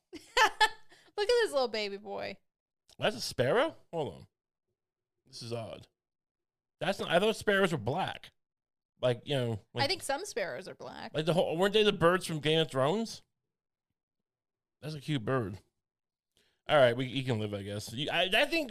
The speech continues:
Speaker 2: that thing couldn't make love to you. It's like it would just go inside you. <laughs> What are we doing? Uh, welcome to the show. Anyway,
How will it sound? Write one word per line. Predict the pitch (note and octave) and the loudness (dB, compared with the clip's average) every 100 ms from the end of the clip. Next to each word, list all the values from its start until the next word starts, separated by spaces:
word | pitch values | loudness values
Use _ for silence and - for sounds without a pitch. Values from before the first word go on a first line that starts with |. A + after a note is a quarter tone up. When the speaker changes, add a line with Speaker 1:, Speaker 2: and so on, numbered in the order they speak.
| A#3 | 2
Speaker 2:
that | D4 D#4+ | 2 2
thing | F4 E4+ | 0 2
couldn't | D4 C4+ | 4 4
make | A3+ F#3+ | 4 4
love | D3 D3+ E3 | 4 4 4
to | - | -2
you. | D3+ G#3+ | -2 0
It's | A3+ | 0
like | A3 | 2
it | G3+ | 0
would | G#3 | -2
just | F#3+ | -4
go | A3+ A3 | 0 0
inside | G#3 - B3+ G#3 | 0 2 2 2
you. | A#2+ - - _ _ _ _ | -4 -8 -12 _ _ _ _
<laughs> | - _ - _ _ _ _ | -20 _ -20 _ _ _ _
What | G#3+ | -6
are | |
we | C#4+ | -6
doing? | C#3 F3 A3 G#2 B2 - _ - | -2 0 0 -2 -8 -14 _ 0
Uh, | C3 C#3 C#3 | 6 6 6
welcome | F3 E3 | 4 2
to | A#2+ | -4
the | G#2+ | -6
show. | A2+ F#2+ G2+ _ _ _ _ _ _ _ _ _ _ _ - | -8 -12 -16 _ _ _ _ _ _ _ _ _ _ _ -4
Anyway, | D#3+ D3 G#2 C#2 | 0 0 -2 -10